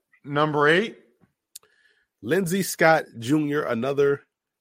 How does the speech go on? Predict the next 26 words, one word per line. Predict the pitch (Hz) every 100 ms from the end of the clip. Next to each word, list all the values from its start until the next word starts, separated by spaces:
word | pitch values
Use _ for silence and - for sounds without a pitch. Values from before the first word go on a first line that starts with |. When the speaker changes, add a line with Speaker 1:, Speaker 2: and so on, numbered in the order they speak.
| _ _ _ _ _
Speaker 2:
U | 113 143 139
S | 143
F | 127
L | 135 127
draft | 113 123 123
pick. | 101
I | 117
wanna | 165
say | 214
he | 139
went | 135
in |
the | 110
first | 147 135 -
round | 139 131
to |
the | 117
Pittsburgh | - 143 120 107
Maulers. | 113 139 95 85 _ _ _ _
But | 151 139
watching | 104 135 214 214 185
this | 170
kid | - 165 143
throw | - 147
the | 113
football, | - 143 - 98 92